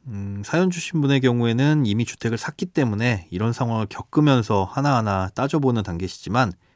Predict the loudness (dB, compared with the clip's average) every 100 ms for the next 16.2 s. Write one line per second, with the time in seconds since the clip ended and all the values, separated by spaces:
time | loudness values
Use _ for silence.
0 | -18 -8 -2 -2 2 2 2 0 0 -2
1 | -6 _ -8 -4 -2 -4 -2 -2 2 2
2 | 2 -2 -10 -12 -4 -2 0 0 -4 -4
3 | -8 -8 -8 -8 -8 -10 _ _ _ _
4 | _ _ _ _ _ _ _ _ -14 -12
5 | -6 -6 -4 2 4 4 2 -2 -4 2
6 | 4 6 6 4 2 2 -2 -6 -12 -4
7 | 0 2 4 4 2 0 -6 -8 -10 -14
8 | _ _ _ _ -20 _ _ _ -16 -2
9 | 2 2 4 4 4 4 4 4 2 2
10 | 2 2 0 -2 -2 2 2 2 0 -4
11 | -2 0 0 -2 -2 -4 -4 -2 -2 -2
12 | -4 -2 0 2 2 0 -4 -2 0 0
13 | 0 -2 -4 -2 2 2 2 0 0 0
14 | 0 -2 -2 -2 -2 -4 -4 0 0 -2
15 | -2 -4 -4 -2 -2 0 -2 -2 -4 -2
16 | -2 -4